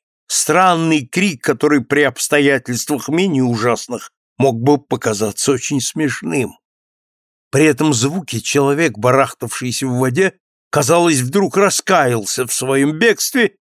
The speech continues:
и воротился на берег, чтобы идти на помощь к своему товарищу. Но в ту самую минуту, как он ступил на землю, пять или шесть дикарей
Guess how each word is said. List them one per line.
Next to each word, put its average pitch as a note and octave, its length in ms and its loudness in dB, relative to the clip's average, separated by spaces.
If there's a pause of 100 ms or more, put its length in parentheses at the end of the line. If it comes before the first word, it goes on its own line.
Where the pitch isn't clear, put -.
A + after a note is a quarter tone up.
и F#3+ 100 2
воротился F3+ 640 2
на E3 160 2
берег, G#3 380 0
чтобы D3+ 360 0
идти D#3+ 220 -2
на E3 120 2
помощь F3 460 -2
к - 80 -12
своему F3+ 520 0
товарищу. F#3 800 0 (800)
Но E3 140 4
в - 80 -8
ту D#3+ 140 -4
самую D#3 480 2
минуту, E3 520 0
как - 260 -4
он D3+ 120 0
ступил D3 440 -2
на C#3 140 4
землю, G#3+ 480 2 (380)
пять G#3+ 280 4
или F3 200 2
шесть D3+ 360 0
дикарей F#3+ 680 2